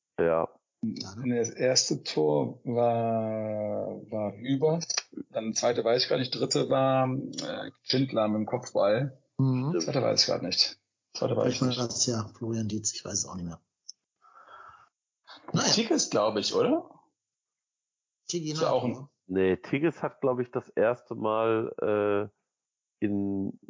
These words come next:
Speaker 1: äh, ähm, Nizza getroffen, oder?
Speaker 3: Ach so, Skiri
Speaker 2: Ja,
Speaker 3: zwei null
Speaker 2: kann
Speaker 3: wird
Speaker 2: sein.
Speaker 3: gerade geschrieben.
Speaker 2: Skiri
Speaker 3: Skiri
Speaker 1: Ja.
Speaker 3: zwei null.
Speaker 1: Das stimmt, Skiri zwei null, ja.
Speaker 3: Vielen Dank für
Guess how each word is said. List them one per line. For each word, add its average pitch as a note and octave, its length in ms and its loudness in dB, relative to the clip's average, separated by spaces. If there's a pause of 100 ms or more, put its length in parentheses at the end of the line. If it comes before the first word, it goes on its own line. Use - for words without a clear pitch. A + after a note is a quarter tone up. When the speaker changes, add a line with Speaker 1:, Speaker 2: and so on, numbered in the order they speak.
Speaker 1:
äh, - 60 2
ähm, F#2 1000 0 (580)
Nizza A#2 280 -4
getroffen, - 460 -4
oder? D2 320 -2 (720)
Speaker 3:
Ach A2 100 -10
so, G#2 180 -8 (240)
Skiri C3+ 440 2
Speaker 2:
Ja, A#2 80 2
Speaker 3:
zwei A2+ 240 2
null G#2+ 100 2
Speaker 2:
kann A2 140 -2
Speaker 3:
wird A2+ 100 2
Speaker 2:
sein. A2 60 -12
Speaker 3:
gerade A2+ 180 2
geschrieben. A2 480 -2 (1160)
Speaker 2:
Skiri D3 400 2
Speaker 3:
Skiri A2+ 80 4
Speaker 1:
Ja. A#2 100 4
Speaker 3:
zwei - 40 0
null. A2 280 -6 (200)
Speaker 1:
Das - 100 -10
stimmt, G2 320 -2
Skiri G#2 420 2
zwei F2+ 240 0
null, E2+ 200 0
ja. E2 160 0 (760)
Speaker 3:
Vielen A2 280 0
Dank G#2+ 300 0
für A#2 400 -4